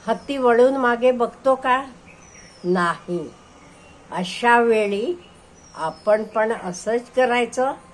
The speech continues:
आपण मॅग्निफिसेंट एलिफंट आहोत, आपण हत्ती आहोत. कुत्री मागनं भुंकत येतात,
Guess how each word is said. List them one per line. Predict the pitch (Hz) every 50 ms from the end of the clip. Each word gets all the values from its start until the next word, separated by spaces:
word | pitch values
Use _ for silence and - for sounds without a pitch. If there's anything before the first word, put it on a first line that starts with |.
| - - - - - - - - - -
आपण | - 202 190 - - - 233 220 226 233 226
मॅग्निफिसेंट | 226 214 190 175 180 190 180 175 180 180 233 247 247 - 269 247 240 - - 247 240 233 233 226 - 220
एलिफंट | 180 175 170 190 190 196 - 240 240 233 226 - 214
आहोत, | 190 165 156 156 151 151 - -
आपण | 135 151 - - - 190 196 208
हत्ती | 196 185 214 208 - - - 262 262
आहोत. | 262 240 202 190 190 175 - - - - - - _ - - - - - - - - - - - -
कुत्री | - 233 - - - 254 285 285
मागनं | 277 269 269 254 254 262 285 285 262
भुंकत | 240 277 269 262 247 294 294 294 311
येतात, | 311 302 294 294 285 269 262